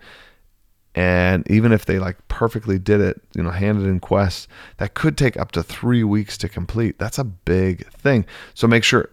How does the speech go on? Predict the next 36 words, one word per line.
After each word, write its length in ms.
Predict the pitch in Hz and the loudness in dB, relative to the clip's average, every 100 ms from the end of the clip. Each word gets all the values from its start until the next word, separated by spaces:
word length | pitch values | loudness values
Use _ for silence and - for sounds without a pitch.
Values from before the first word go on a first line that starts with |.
| - | -2
A, 280 | 131 123 - - | 2 2 0 0
it 240 | - 139 - | 4 4 2
does 440 | - 113 131 104 - | 0 2 0 -4 -12
something 540 | - - 110 107 104 95 - | -8 0 0 2 0 -2 -8
super 420 | - - 98 101 | -2 2 4 4
awesome. 260 | 98 95 92 | 4 2 -2
You 60 | 95 | -4
don't 100 | 104 | -4
want 180 | 104 | -6
it 60 | 92 | -8
just 160 | - - | -12 -6
to 60 | |
be 80 | 98 | -2
like, 240 | 95 95 - | -2 -4 -4
"And 420 | 131 135 131 - - - - | -2 0 -2 -4 -12 -14 -2
now 100 | 120 | 2
you 120 | 123 | 2
have, 100 | 110 | 2
like, 160 | 107 104 | -2 -6
one 240 | 110 110 | -6 -6
free 240 | - 113 | -4 -6
choice 320 | 107 107 101 98 | -4 -2 -2 -4
on 140 | 98 | -4
homework," 360 | 98 135 113 95 | -4 -2 -2 -4
or 60 | |
something 260 | 87 92 87 | -6 -8 -6
like 160 | 90 | -8
that. 220 | 87 90 - - - - - - - | -6 -8 -10 -14 -14 -12 -16 -18 -12
No, 280 | - - 87 | 0 2 2
for 220 | - - | -2 -4
that 180 | 104 104 | 0 2
amount 260 | 101 95 92 | 2 0 -2
of 240 | - - | -6 -10
time 420 | - 101 107 107 | -4 0 2 0
and 100 | - | -2
effort, 400 | - 95 - 98 | -2 -2 -2 -4